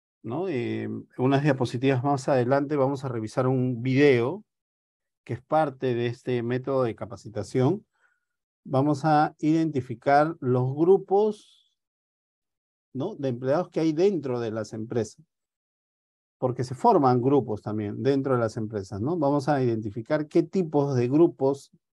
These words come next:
tienen las empresas y las personalidades que se presentan en esos grupos, ¿no? Las diferentes personalidades, ¿no? Son ocho perso-, tipos de personalidades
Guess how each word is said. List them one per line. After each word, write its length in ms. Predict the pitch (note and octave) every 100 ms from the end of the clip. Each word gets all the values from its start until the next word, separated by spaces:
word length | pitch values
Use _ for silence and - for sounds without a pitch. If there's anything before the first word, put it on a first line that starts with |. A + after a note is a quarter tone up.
| _ _ _ _ _ _ _ _ _ _ _ _ _
tienen 520 | F#3 F3+ D3 D3+ C#3
las 180 | A#2 -
empresas 640 | A#2+ D#3 E3+ E3 G#3+ B3 _ _ _ _ _ _ _ _
y 420 | F3+ F#3+ G3+ G3+ _ _
las 460 | - C#3 D3 F3 E3
personalidades 1120 | - F#3+ F#3 - F3 E3 C#3+ B2+ C3+ D#3 F3+
que 160 | - D3
se 240 | C3 B2
presentan 960 | B2 A#2+ B2 G3+ G3 B2 A2 G#2 G#2 G#2 _ _ _ _ _ _ _ -
en 220 | B2 B2+
esos 320 | D3+ D3+ D3
grupos, 440 | C#3 D3 A#2 G#2+ A#2
¿no? 120 | F3
Las 120 | D3+
diferentes 540 | C3 - D3 F3 F3+ E3
personalidades, 800 | - - B2 A#2 C3+ B2+ A#2+ D#3+
¿no? 140 | -
Son 180 | - F#3+ F#3
ocho 360 | F#3+ - D#3+
perso-, 380 | D3+ C#3 C3 C#3
tipos 260 | - D#3+ E3+
de 60 | D#3
personalidades 600 | B2+ C3 B2 A#2+ D3